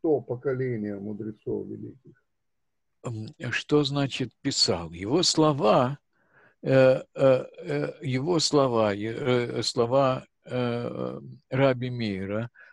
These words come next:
Speaker 2: в Талмуде часто приводятся на арамейском, да? На каком языке писал Раби Акива, трудно сказать, да? Писал ли он ли вообще что-то своими руками, записывал ли, все учение передавалось устно,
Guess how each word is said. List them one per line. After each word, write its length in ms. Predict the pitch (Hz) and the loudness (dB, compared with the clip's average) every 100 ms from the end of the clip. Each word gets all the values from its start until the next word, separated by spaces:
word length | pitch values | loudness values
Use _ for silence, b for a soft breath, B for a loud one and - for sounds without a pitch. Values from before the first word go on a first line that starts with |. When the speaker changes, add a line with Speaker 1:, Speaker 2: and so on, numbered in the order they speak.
| B | B
Speaker 2:
в 540 | - 113 117 123 113 113 | -10 -4 2 2 2 -2
Талмуде 760 | - 131 139 190 226 127 113 117 B B | 2 2 2 -2 -2 0 -2 -2 B B
часто 460 | - 160 196 - 160 | 2 4 4 4 0
приводятся 720 | 143 131 135 165 170 - 156 | 0 -2 0 0 0 0 -2
на 400 | 139 135 139 143 - - | 0 0 2 0 -6 -2
арамейском, 840 | 143 147 147 135 107 - - 85 85 _ _ _ - | 2 2 2 0 0 0 -2 -16 -16 _ _ _ -4
да? 240 | 127 123 _ B B B _ | -4 -4 _ B B B _
На 380 | 120 123 135 135 | 0 2 2 -2
каком 520 | - 107 - 160 175 156 | -2 -2 -2 -2 0 -2
языке 540 | 131 113 117 - 156 | -4 -6 -8 0 0
писал 560 | 143 123 - 143 151 123 | 0 -4 -2 0 -2 0
Раби 320 | 127 123 123 | 0 0 -2
Акива, 680 | 120 107 - 202 170 143 127 B B - | -2 -4 -8 -4 2 2 2 B B 0
трудно 420 | 160 180 127 110 | 2 2 0 0
сказать, 640 | - 110 98 98 82 - - | 0 -2 -4 -6 -8 -18 -2
да? 160 | 117 107 | 0 0
Писал 480 | 113 - 151 147 | 2 4 4 2
ли 80 | 131 | 0
он 220 | 127 123 113 | -4 -4 -6
ли 80 | |
вообще 520 | 104 113 98 - 165 139 | -4 -4 -4 0 0 0
что-то 340 | - 127 120 | -4 -6 -4
своими 400 | - 123 117 110 | -2 -2 -4 -6
руками, 480 | 110 104 147 135 120 | -8 -4 0 0 -2
записывал 720 | 113 107 - 185 - 151 135 | -4 -4 -4 -4 -2 -2 -2
ли, 160 | 127 117 | -4 -4
все 240 | - 160 | 0 0
учение 480 | 139 113 151 143 127 | 0 -4 -6 -4 -8
передавалось 840 | 104 123 117 120 131 131 120 - 214 | -8 -8 -2 0 2 0 -2 -8 -10
устно, 440 | 233 - 160 151 | 0 0 2 0